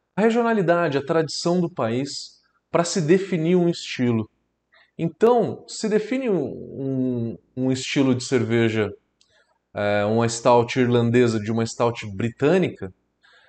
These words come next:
eh, também pela característica, pela cultura, né? Pela, não só cultura, mas também, eh, pela tradição, né, da, eh, dessas duas cervejas, tá?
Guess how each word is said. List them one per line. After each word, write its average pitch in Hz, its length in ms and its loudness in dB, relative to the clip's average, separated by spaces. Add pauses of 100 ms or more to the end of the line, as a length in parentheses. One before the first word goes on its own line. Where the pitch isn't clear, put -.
(260)
eh, 107 260 -2 (120)
também 208 340 4
pela 208 220 4
característica, 196 880 -4
pela 180 240 -2
cultura, 180 840 0
né? 139 300 -2
Pela, 127 600 0 (600)
não 180 220 0
só - 200 0
cultura, 156 600 0
mas 165 240 -2
também, 147 600 0 (380)
eh, 117 840 0 (540)
pela 147 220 2
tradição, 156 840 0 (320)
né, 117 300 0
da, 104 460 4 (760)
eh, 98 280 0
dessas 113 380 0
duas 123 280 2
cervejas, 104 800 0
tá? 98 320 -6